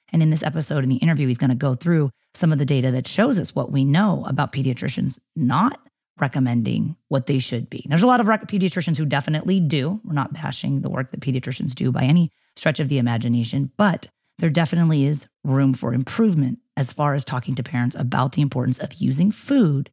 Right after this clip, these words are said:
to introduce allergenic foods to babies early and often. So we're gonna look a little bit in this interview at a timeline of how guidance has changed.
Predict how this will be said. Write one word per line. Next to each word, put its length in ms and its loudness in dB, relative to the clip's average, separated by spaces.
to 120 -4
introduce 320 4
allergenic 460 -2
foods 220 -8
to 80 -8
babies 320 -8
early 180 -4
and 80 -2
often. 220 -8
So 100 -4
we're 60 2
gonna 120 6
look 120 4
a 40 6
little 220 6
bit 180 2
in 100 4
this 120 2
interview 440 2
at 80 2
a 160 0
timeline 640 4
of 100 0
how 260 2
guidance 580 2
has 200 0
changed. 800 2